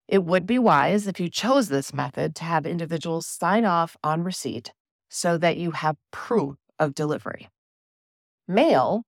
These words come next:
can be first, second, or third class mail, but again, it is important to keep track of individual delivery, so keeping a spreadsheet log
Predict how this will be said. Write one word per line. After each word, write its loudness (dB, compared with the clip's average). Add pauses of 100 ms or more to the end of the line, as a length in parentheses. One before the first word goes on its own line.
can -4
be -2
first, -2
second, -2
or -2
third 0
class -4
mail, -8 (420)
but 4
again, 4
it -6
is -2
important -2
to -16
keep -10
track -2
of -4
individual -4
delivery, -4 (460)
so 0
keeping 2
a 2
spreadsheet 0
log 4